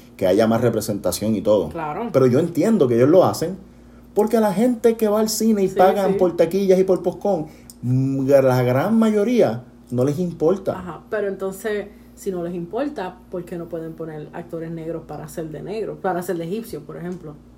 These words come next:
Speaker 1: Porque es, porque, porque esta, esta gente también, aparte que no les importa, ellos ven caras de actores reconocidos.
Speaker 2: Ok.
Speaker 1: Y dicen, "Ah, mira, el,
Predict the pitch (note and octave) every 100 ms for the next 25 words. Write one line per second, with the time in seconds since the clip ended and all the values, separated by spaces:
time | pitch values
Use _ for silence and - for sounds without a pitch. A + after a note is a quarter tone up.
0 | - F2 F2 F2+ E2+ - - F#2 F2 F2+
1 | F2 F2 F#2+ F#2 F2+ E2 - F2 F2 -
2 | C3 C3+ C3 - - - - - - -
3 | B2+ B2 F#3 F3 C#3 A#2+ F#2+ G2+ D#3 A#2
4 | F2 F2 F#2 F2+ F2 A#2+ D#3 D3+ F3 F3+
5 | B2 A2+ A2+ - - - - G2 G2 G2
6 | A2 A#2+ B2+ C#3 A#2+ A2 F2+ - A#2+ C3+
7 | B2 G#2+ E2 E2 - F#2+ - - F#3 E3+
8 | E3 E3 - F#2+ F#3 G3 E3+ - F#3+ G#3+
9 | D3+ C#3 B2 G2+ - - A2